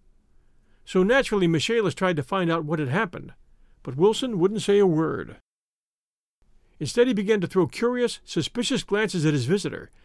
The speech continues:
and ask him what he'd been doing at certain times on certain days. Just as the latter was getting uneasy, some workmen came past the door bound for his restaurant, and Michaelis took the opportunity to get away,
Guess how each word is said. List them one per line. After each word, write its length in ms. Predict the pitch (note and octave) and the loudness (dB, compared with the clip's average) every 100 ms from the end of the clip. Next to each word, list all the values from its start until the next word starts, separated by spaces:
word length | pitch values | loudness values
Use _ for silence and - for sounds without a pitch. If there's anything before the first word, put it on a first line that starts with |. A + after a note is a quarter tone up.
| - - | -20 -12
and 100 | D3+ | -4
ask 220 | G3 G#3+ | -2 -2
him 80 | A#3 | 2
what 120 | G3+ | 2
he'd 120 | G3+ F3+ | 2 2
been 140 | E3+ | 0
doing 260 | F#3+ A#3+ D#3 | 0 0 0
at 100 | C3+ | 0
certain 300 | G3 F3+ E3 | -4 -4 -6
times 460 | G#3+ G#3 D3+ B2+ | -4 0 0 -2
on 100 | C#3+ | -4
certain 300 | - F3+ C#3+ | -4 -4 -4
days. 560 | B2+ G3+ D3 E2+ C2 - _ _ _ _ - - _ _ _ _ - | -2 -2 -4 -8 -14 -20 _ _ _ _ -20 -20 _ _ _ _ -4
Just 260 | E3 E3+ | -2 0
as 100 | A3+ | 0
the 80 | G3+ | 2
latter 320 | G#3 A#3 A3 | 2 2 2
was 100 | D#3+ | 0
getting 240 | C3 F3 F#3+ | 2 2 2
uneasy, 540 | F3+ F#3 A#3+ E3 B2 A#2 | 0 0 0 -2 -4 -8
some 240 | E3 D#3 | -4 -2
workmen 320 | G#3+ - G3+ | -2 -2 -4
came 240 | - G3+ C#3+ | 0 -2 0
past 260 | F#3 F3 | -2 -2
the 80 | F3 | -4
door 260 | D3+ A3 D#3 | 0 0 0
bound 320 | C3+ F#3 F3 | 0 -2 -2
for 120 | D#3 | -2
his 120 | B2 | 0
restaurant, 460 | F#3 F#3+ C#3 B2 - - - _ | -2 -2 -6 -8 -12 -20 -20 _
and 120 | D#3+ | -4
Michaelis 420 | D#3 - G#3 A#3 - | -2 2 2 2 0
took 200 | G3+ - | -4 -2
the 140 | F3+ | -2
opportunity 540 | F3 - C3+ B3+ G3 | -2 -4 -6 -2 0
to 100 | D3 | 0
get 120 | D3 D3 | 0 0
away, 480 | D3+ G3 A#2 E2+ | 0 -2 -2 -8